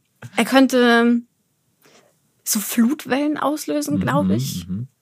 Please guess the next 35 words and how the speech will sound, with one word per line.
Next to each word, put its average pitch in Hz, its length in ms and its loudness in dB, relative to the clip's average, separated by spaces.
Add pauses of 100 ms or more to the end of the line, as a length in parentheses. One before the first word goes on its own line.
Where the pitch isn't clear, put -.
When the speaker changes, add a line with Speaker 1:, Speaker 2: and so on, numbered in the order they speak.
(240)
Speaker 1:
Vielleicht 262 300 -2
auch 302 40 -10
so - 120 -6
ein - 20 0
bisschen 226 220 -2
Stun - 500 -4 (380)
mit 247 200 2
Speaker 2:
Ach, 226 140 -2
Speaker 1:
Wellen. 233 260 0 (100)
Speaker 2:
mhm. 170 440 -2 (380)
Nami. 107 320 4
Speaker 1:
Mhm. 240 340 4 (140)
Speaker 2:
<laughs> - 60 -18 (120)
Speaker 1:
Ja, 294 180 12 (300)
ja, 285 320 8
so 294 140 0
in 285 100 2
die 233 120 0
Richtung. 294 460 2 (1080)
Aber 233 720 4 (840)
ich - 160 -12
weiß 269 180 0
nicht, 240 140 2
so, 220 340 2 (580)
so - 240 2
Eigenschaften 302 420 2
von 240 180 2
Wasser 208 280 0
wären 202 140 0
auch - 200 -12
cool. 233 200 -6 (220)
Also 220 200 2
Speaker 2:
Mhm. 202 80 -4
Speaker 1:
dieses 196 320 -4
Gefrieren, 247 600 0